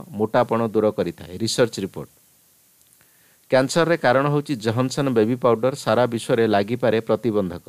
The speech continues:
ରିସର୍ଚ୍ଚ। ଲତା ମଙ୍ଗେସକର ଫୋନ୍ରେ ସୋଏବ ଆକ୍ତରଙ୍କୁ କହିଥିଲେ, "ପୁଅ, ମୋତେ ମା କହି ଡାକେ।"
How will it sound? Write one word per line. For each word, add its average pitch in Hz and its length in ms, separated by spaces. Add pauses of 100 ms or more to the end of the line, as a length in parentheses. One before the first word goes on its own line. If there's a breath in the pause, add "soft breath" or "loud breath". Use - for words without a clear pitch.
ରିସର୍ଚ୍ଚ। - 520 (1600 soft breath)
ଲତା 123 280
ମଙ୍ଗେସକର 143 500
ଫୋନ୍ରେ 139 480
ସୋଏବ 131 320
ଆକ୍ତରଙ୍କୁ 127 440
କହିଥିଲେ, 120 440
"ପୁଅ, 120 460
ମୋତେ 113 300
ମା 110 260
କହି 113 280
ଡାକେ।" 95 360